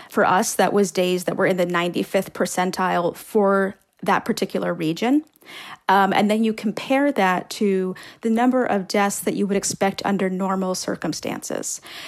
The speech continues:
And when you take the difference between the actual death rate and the expected death rate,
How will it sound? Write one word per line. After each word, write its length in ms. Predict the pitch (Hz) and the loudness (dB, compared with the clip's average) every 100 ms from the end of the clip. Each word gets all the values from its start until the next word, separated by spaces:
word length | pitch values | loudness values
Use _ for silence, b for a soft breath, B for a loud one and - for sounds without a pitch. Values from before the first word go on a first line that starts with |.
| B | B
And 160 | - 208 | -2 2
when 120 | 214 | 2
you 100 | 208 | 0
take 340 | 196 262 262 - | 2 0 0 0
the 100 | 220 | 2
difference 720 | - 240 208 190 - - - B - | 2 2 0 -2 -2 -6 -8 B -4
between 640 | 196 - 208 196 196 190 B B | -4 -2 -2 0 -2 -4 B B
the 140 | 196 - | -4 -2
actual 480 | - 214 - 247 226 | -2 -4 -2 0 0
death 360 | 208 220 - | 0 -2 -2
rate 340 | 226 240 240 - - | 0 0 -2 -6 -2
and 160 | 208 | 0
the 80 | 196 | 0
expected 680 | 196 - - 196 - 254 226 | -2 -4 -2 -2 0 -2 0
death 320 | 233 240 - | 0 -2 0
rate, 280 | 254 262 | 0 0